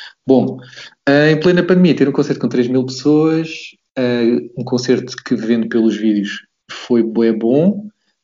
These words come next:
mas que, eh, não respeitou as regras de etiqueta do coronavírus. Eh, obviamente, na internet, eh, foi polémica, né?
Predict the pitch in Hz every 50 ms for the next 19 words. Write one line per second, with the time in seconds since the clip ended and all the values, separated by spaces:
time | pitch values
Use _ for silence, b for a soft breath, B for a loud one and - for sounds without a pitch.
0 | _ _ - 120 117 117 117 - - - - 123 127 127 131 135 131 131 131 135
1 | 139 - - 156 139 139 139 139 143 - - - 139 120 117 113 113 - - -
2 | - 117 110 - - 123 117 120 123 120 120 110 113 107 117 117 117 117 123 123
3 | - - - - - 120 120 120 - 139 139 151 175 214 165 127 127 120 110 -
4 | 120 117 120 123 127 147 151 135 120 113 113 113 - - _ _ _ B B B
5 | B B B B B B B _ - 123 120 123 - 143 123 127 139 143 143 135
6 | 117 101 - - - - - 180 196 - - - - 110 113 113 110 104 - -
7 | - - - - _ _ _ _ _ - 90 78 71 53 50 50 - - - _
8 | _ _ _ _ - - - - 117 110 107 110 107 107 107 107 104 101 - -
9 | - - 117 117 123 127 143 160 180 180 - 139 113 113 117 147 180 214 202 214
10 | -